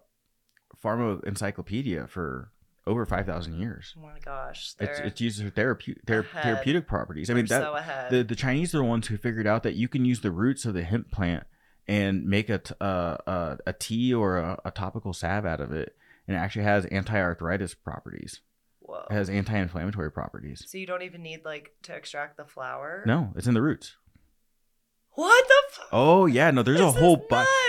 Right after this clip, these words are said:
Speaker 1: see, we, we know about the cannabinoids, which are eighty-five different molecules, and the terpenes, which are about three hundred different molecules. You have so many different type of other cannabinoids and other biological molecules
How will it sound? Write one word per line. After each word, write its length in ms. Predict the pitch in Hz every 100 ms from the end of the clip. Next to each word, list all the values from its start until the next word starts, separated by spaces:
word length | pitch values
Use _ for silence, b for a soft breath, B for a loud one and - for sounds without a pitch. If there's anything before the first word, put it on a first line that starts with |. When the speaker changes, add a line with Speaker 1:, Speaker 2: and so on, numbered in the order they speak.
| -
Speaker 1:
see, 120 | 151
we, 240 | 120 175
we 220 | 131 160 208
know 220 | 180 151
about 320 | 135 131 -
the 80 | 113
cannabinoids, 380 | 110 110 101 80
which 160 | 82
are 80 | 90
eighty-five 560 | 113 117 98 98 92 -
different 260 | 90 82
molecules, 500 | 69 87 90 98 92 98
and 100 | 82
the 40 |
terpenes, 460 | - 131 101 90 90
which 140 | -
are 20 |
about 160 | 95 92
three 160 | 120
hundred 220 | 120 107 90
different 260 | 92 67
molecules. 500 | 82 - - - - _ _ _ _ _ _ _ _ _ _ _ _ -
You 160 | 120
have 240 | 120 95 - B B B
so 280 | - 101 101
many 220 | 104 104
different 340 | 98 98 107 104
type 340 | 101 104 - B B B -
of 460 | 95 90 87 82 _ _ _ _ 98
other 180 | 101
cannabinoids 720 | 101 104 98 104 104 104 95
and 120 | 101 71
other 460 | 92 95 92 87 - -
biological 580 | 90 95 95 95 104
molecules 640 | 87 87 98 110 107 104